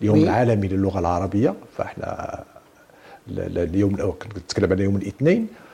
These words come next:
Speaker 1: ال-، اللغة العربية سامية، وهي اللغة اللي استوعبت، آه، كلام الله سبحانه وتعالى، فكتابة باللغة العربية كان لها الفضل الوليد، آه، في الشعر، آه، وما كتمنعش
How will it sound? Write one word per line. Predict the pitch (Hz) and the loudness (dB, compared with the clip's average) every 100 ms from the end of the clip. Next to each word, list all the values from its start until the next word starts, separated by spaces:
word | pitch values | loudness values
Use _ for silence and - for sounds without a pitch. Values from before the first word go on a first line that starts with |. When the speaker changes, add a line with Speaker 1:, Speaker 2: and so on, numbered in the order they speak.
| - - | -20 -8
Speaker 1:
ال-، | 101 95 101 98 95 95 92 92 92 95 101 - 101 98 50 50 50 50 50 - - - - - - | -4 0 2 2 2 0 -2 -2 -2 -4 -4 -2 -4 -4 -4 -4 -4 -4 -6 -8 -12 -20 -20 -20 -4
اللغة | 117 120 | -2 0
العربية | 104 120 123 123 | 2 2 0 0
سامية، | 113 - 160 127 117 131 | 2 2 2 2 2 2
وهي | 135 104 | 2 2
اللغة | 123 123 120 | 2 2 2
اللي | 113 110 | 2 2
استوعبت، | 107 - 139 - 120 117 - - - | 0 0 2 2 2 0 -8 -16 -14
آه، | 101 - - | -10 -10 -4
كلام | 123 113 | -2 0
الله | 107 107 | 0 0
سبحانه | 92 - 101 | -2 -4 -6
وتعالى، | 90 - 80 85 - 101 92 - - - - - | -4 -2 -2 -2 -8 -6 -8 -10 -20 -20 -16 -10
فكتابة | 101 - 107 151 123 | -8 0 4 4 4
باللغة | 117 117 | 4 2
العربية | 107 107 107 110 107 | 2 2 2 2 2
كان | 117 113 | 2 2
لها | 104 | 2
الفضل | 104 - 147 110 - - 104 | 2 0 0 -2 -10 -12 -4
الوليد، | 101 101 98 98 - - - - | -2 2 0 0 -10 -20 -16 -10
آه، | 85 85 85 95 | -10 -10 -12 -12
في | - | -8
الشعر، | - - - - - - - - - - | 0 2 2 -2 -14 -20 -20 -20 -12 -6
آه، | 107 104 104 | -4 -2 -4
وما | - 107 | -4 -4
كتمنعش | 101 104 127 156 - - - | -4 -2 0 0 0 -4 -8